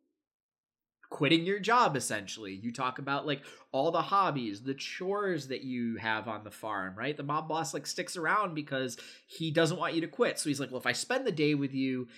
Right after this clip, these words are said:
and we talk, we'll just talk through it," right? This is just that it was a bad day and you're tired and I get it, but, like, let's just talk it out. Um, because I think, I think we all know from watching John Wick, you don't quit the mob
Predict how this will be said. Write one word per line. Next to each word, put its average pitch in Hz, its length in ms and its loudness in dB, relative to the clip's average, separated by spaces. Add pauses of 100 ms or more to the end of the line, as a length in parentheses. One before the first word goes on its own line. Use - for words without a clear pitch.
(140)
and 131 160 -2
we 127 120 -2
talk, - 340 0
we'll 170 120 0
just - 220 -6
talk - 460 -2
through 101 200 -10
it," 78 120 -12
right? 139 260 0
This 202 220 0
is 196 100 -4
just 160 220 -2
that 143 140 0
it 135 120 -2
was 120 140 -6
a - 40 -2
bad 139 500 0
day 113 500 -2 (400)
and 113 540 2
you're 110 100 -4
tired 135 560 4
and 113 100 0
I 104 60 -2
get 131 340 0
it, 127 200 -2
but, 123 100 -4
like, 131 220 -6
let's 262 200 0
just - 280 -4
talk 202 360 0
it 170 80 0
out. 147 300 2 (480)
Um, 202 320 4 (100)
because 247 300 4
I 262 120 6
think, 285 380 -10
I 247 120 6
think 277 240 -4
we 277 160 2
all 220 180 6
know 123 540 2 (360)
from 175 200 -2
watching 165 340 4
John 139 320 4
Wick, 156 320 2 (220)
you 165 180 -2
don't 196 360 8
quit 160 340 2
the 135 80 0
mob 104 480 -6